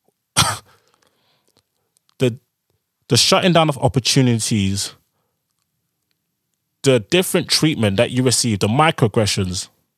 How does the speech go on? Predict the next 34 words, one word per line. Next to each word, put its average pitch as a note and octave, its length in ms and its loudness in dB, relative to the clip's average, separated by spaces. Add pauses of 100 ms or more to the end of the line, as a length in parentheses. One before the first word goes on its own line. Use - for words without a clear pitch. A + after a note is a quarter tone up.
(880)
will A2 160 0
happen D3 320 2
to - 100 -4
black A2+ 220 -2
people G#2 360 -4
no G2+ 80 -2
matter G#2 240 -2
if G2 140 -4
you G2+ 180 0
are F#2+ 120 -2
super - 340 -2
educated - 460 -4
or G2+ 120 -2
not. F#2+ 280 -6 (800)
Obviously, D#3+ 320 2
the A2 160 2
more B2+ 280 2
high A#2+ 160 2
educated A2+ 440 -2
you A2 180 -2
are, G#2+ 300 0 (360)
the G#2+ 80 -2
more A2 580 0 (260)
economical A2 480 0
power A2 320 2
you G2+ 220 0
are, G2 240 0 (640)
the A#2 80 2
more C#3 120 4
protection - 520 0
you A2+ 100 2
have G2+ 260 0
against A2 400 -6
it. D2+ 120 -8